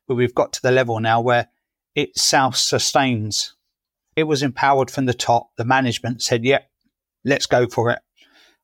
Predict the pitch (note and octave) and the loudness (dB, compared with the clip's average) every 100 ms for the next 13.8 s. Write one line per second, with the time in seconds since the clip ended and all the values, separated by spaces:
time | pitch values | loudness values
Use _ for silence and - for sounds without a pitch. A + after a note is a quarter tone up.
0 | _ - C#3 - C3+ C#3 D3 D3 D3 - | _ -2 0 0 2 2 2 0 0 -2
1 | A#2+ A#2 A#2+ B2 B2 B2 B2 A#2+ C#3 C#3 | -2 -2 -4 -2 0 2 0 2 2 0
2 | - A2+ - C3+ - C#3 B2+ - B2 A#2+ | -2 -6 -4 -4 -2 0 -2 0 -2 0
3 | G#2+ G#2+ A#2+ A2 A2+ A2 _ _ _ _ | -2 0 0 0 -2 -4 _ _ _ _
4 | - C3 C3+ C3 D#3 C#3 A#2+ C3 A#2 - | -2 0 2 2 2 2 2 0 0 2
5 | B2 A#2 A#2+ A#2+ A2+ _ _ _ - - | 2 0 -4 -4 -6 _ _ _ -6 -6
6 | _ _ _ _ _ - C#3 A#2+ - B2 | _ _ _ _ _ -2 0 0 -2 -2
7 | - A#2 - C3+ B2+ A#2+ A#2+ A#2+ - A#2+ | 2 0 0 0 0 0 -4 -4 -2 -2
8 | - C#3 B2+ B2+ A#2 A#2+ B2+ - - _ | 0 0 2 0 2 2 2 -2 -16 _
9 | - C#3+ B2+ B2+ B2+ C3+ B2 B2+ A#2+ - | -2 0 2 2 2 2 2 2 0 -2
10 | B2 - - - B2+ C#3+ C3 - - D#3 | -6 -6 -2 0 0 0 0 -2 -2 -2
11 | - - A2+ - _ _ _ _ _ _ | 0 -2 -2 -4 _ _ _ _ _ _
12 | _ - B2 B2 A#2+ A2 _ - - D3 | _ 0 0 2 -2 -4 _ -6 -2 0
13 | A#2+ A#2 A2+ G#2 A#2+ - A#2+ | 2 2 2 2 0 -2 -6